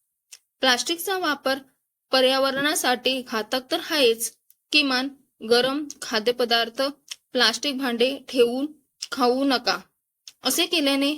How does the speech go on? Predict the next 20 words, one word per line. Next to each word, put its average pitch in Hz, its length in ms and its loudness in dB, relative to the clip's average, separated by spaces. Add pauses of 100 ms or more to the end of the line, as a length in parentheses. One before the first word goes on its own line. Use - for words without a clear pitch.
(120)
आपण 262 300 -2
स्वतःला 240 560 2 (400)
आणि 285 360 2 (280)
आपल्या 262 380 0 (440)
प्रियजनांना 233 680 0 (240)
मृत्यूच्या 240 560 0
दिशेने 226 420 0 (360)
ढकलण्याचे 269 640 0
काम 247 340 -2
करत 240 440 -2
आहोत. 240 320 -2 (680)
म्हणून 277 360 2
मी 302 180 2
आपणा 254 360 -2
सर्वांना 240 500 -2 (400)
पुन्हा 277 300 2
विनंती 262 540 0
करतो 240 360 0
की 247 420 -2 (420)
शक्यतो 262 720 -2